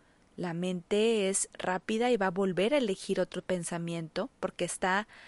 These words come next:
adaptada, está adecuada, está fácilmente tiene un camino que, que corre, correr por ahí, entonces puede venir otro pensamiento. Es indispensable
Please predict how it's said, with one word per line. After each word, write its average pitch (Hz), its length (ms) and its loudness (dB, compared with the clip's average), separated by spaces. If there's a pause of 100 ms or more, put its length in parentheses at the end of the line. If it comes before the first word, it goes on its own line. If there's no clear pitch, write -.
(260)
adaptada, 202 800 4
está 180 220 0
adecuada, 202 640 0
está 185 480 -2 (640)
fácilmente 208 840 2
tiene 175 280 -4
un 180 80 -4
camino 175 540 -4
que, 170 320 0
que 180 120 -6
corre, 196 280 -2
correr 170 400 -2
por - 180 -8
ahí, 165 220 0
entonces 180 400 -4
puede 208 340 0
venir 180 300 -2
otro - 220 -4
pensamiento. 185 760 -4 (460)
Es - 320 0
indispensable 196 1300 0